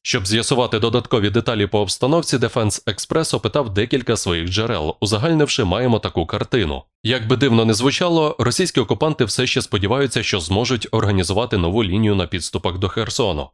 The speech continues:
І це попри заяви, що російських військ на правому березі уже нема. Орки на повному серйозі вважають, що зможуть організувати оборону з опорою, зокрема, на Томину балку,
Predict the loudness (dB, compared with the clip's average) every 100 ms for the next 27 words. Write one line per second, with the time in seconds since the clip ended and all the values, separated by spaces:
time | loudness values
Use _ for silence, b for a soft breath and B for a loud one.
0 | -4 -2 0 2 2 2 0 2 0 0
1 | 0 0 0 -2 -2 -4 -2 -2 -2 0
2 | 0 0 2 2 4 2 0 0 0 0
3 | 0 0 2 0 -2 0 0 2 2 2
4 | 2 2 4 2 0 0 0 2 -2 0
5 | 0 0 -2 -4 -6 -14 -10 -2 0 2
6 | 2 2 0 0 2 4 4 2 0 2
7 | 2 4 4 4 2 2 0 2 4 2
8 | 0 0 2 2 2 0 0 2 2 0
9 | 0 -2 -2 -4